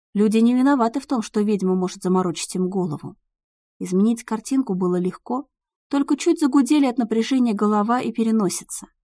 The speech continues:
Старушки у подъезда видели, как две миловидные девушки, держась за руки, встали у обочины, дожидаясь такси.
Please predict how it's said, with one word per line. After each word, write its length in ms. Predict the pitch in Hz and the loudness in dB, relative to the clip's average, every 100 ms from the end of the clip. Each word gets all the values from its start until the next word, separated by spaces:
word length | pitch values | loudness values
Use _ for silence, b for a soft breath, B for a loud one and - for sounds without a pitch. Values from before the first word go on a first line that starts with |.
| _ _ _ _ _ | _ _ _ _ _
Старушки 480 | - 262 381 - 294 | -8 -2 -2 0 -2
у 60 | |
подъезда 460 | 233 202 247 339 214 | 0 2 2 2 0
видели, 420 | 190 202 208 202 | 0 -2 0 -2
как 240 | 190 185 180 | -2 -4 0
две 160 | 254 | 4
миловидные 500 | 269 220 262 262 180 | 4 4 2 2 2
девушки, 480 | 190 180 196 196 190 | 0 -2 -2 -4 -4
держась 380 | 185 - 294 208 | -2 0 -2 0
за 160 | 202 | 2
руки, 260 | 226 214 202 | 2 0 -6
встали 320 | - - 226 | -6 -2 0
у 60 | 147 | 0
обочины, 600 | 160 196 269 - 254 262 | 0 -2 -2 -2 -4 -2
дожидаясь 560 | 247 190 147 156 185 - | -4 -4 -4 -2 -4 -4
такси. 480 | - - - - | -8 -10 -10 -12